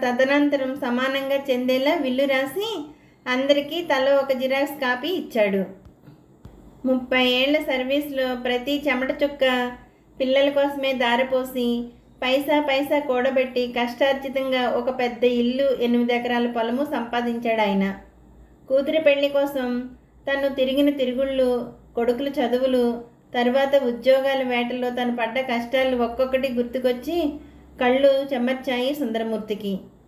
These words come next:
మేరు పర్వతం లాంటి మనిషి,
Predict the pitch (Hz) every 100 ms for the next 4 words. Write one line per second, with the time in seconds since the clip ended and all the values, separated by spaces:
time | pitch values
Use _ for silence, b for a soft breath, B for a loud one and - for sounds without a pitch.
0 | - - - _ _ _ _ 247 247 262
1 | 302 294 254 262 277 294 285 277 277 269
2 | 254 269 285 262 226